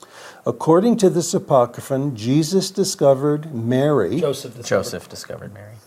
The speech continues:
Speaker 1: Jo-, sorry, Joseph discovered Mary to be six months pregnant, and because he knew the baby was not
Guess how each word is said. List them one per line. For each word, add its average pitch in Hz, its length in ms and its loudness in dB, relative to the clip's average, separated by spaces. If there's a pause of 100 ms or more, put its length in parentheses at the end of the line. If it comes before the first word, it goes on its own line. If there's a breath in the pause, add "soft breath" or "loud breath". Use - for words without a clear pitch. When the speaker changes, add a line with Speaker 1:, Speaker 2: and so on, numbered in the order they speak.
(100)
Speaker 1:
Jo-, 120 300 -2
sorry, - 300 -4 (100)
Joseph 147 460 2
discovered 147 760 0
Mary 117 680 -4 (360 loud breath)
to 139 120 -4
be 120 100 0
six 160 380 -2
months 147 360 0
pregnant, 113 640 0
and 120 160 -4
because 165 420 2
he 180 60 2
knew 156 160 2
the 131 100 -4
baby 139 360 2
was 127 240 0
not 123 240 0